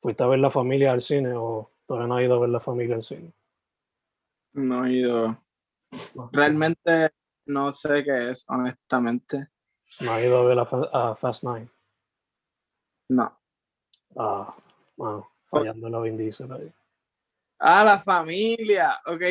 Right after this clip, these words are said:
Speaker 2: ahora caché ya por lo que el meme de Vin Diesel, cabrón, no la he visto. So, estoy como que súper perdido con los memes. <laughs>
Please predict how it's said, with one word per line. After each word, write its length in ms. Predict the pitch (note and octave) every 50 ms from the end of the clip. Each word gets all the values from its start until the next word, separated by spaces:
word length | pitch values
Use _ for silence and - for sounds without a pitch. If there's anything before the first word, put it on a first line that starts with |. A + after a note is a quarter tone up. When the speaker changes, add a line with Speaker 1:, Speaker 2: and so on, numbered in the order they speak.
| F#3 G#3 F#3
Speaker 2:
ahora 240 | E3+ E3 F3+ F#3+
caché 640 | G3 G#3 G3+ G3 F#3+ - - - E3 F3 F#3+ F#3+ F3+
ya 180 | F3 E3+ F3+ F#3
por 140 | F#3 F#3+ F3+
lo 160 | F3 E3+ D#3
que 140 | E3 D#3 D#3 -
el 180 | - E3+ E3+ E3
meme 240 | D#3+ D#3 D#3+ F3 F#3
de 120 | F#3+ G3+
Vin 180 | G3+ G3 F#3+ F#3
Diesel, 320 | F#3+ G3 G3 G3 F#3 -
cabrón, 440 | - G3 F#3 F#3 F#3 G#3 A3 A3 G#3
no 140 | F#3+ F#3 F#3+
la 180 | G3+ G#3 G#3 G#3
he 20 |
visto. 600 | G3 G#3 A3 A3 G#3 - _ - G#3+ G#3 F#3+ D#3+
So, 300 | - - - F3 E3+ E3+
estoy 320 | E3+ E3+ _ - E3 E3
como 320 | E3 - F#3+ G3 G3+ G3+ F#3+
que 140 | F#3 F3+ F3
súper 480 | - - G3 F3 D#3+ E3+ E3 E3 -
perdido 880 | - F3+ D#3+ D3+ C#3+ C#3 C#3+ E3 F#3 G3 G3+ G3+ G3+ G3 F#3 F#3 F3+ F3
con 160 | F3+ F3+ F#3
los 120 | F#3 F3+
memes. 640 | F3 E3+ E3 E3 E3+ F3 F3+ F#3 F3+ F3+ F#3 G#3 - - _ _ _ _ _ _ _ _ - - - - - - - -
<laughs> 580 | - - - - - - - - - - -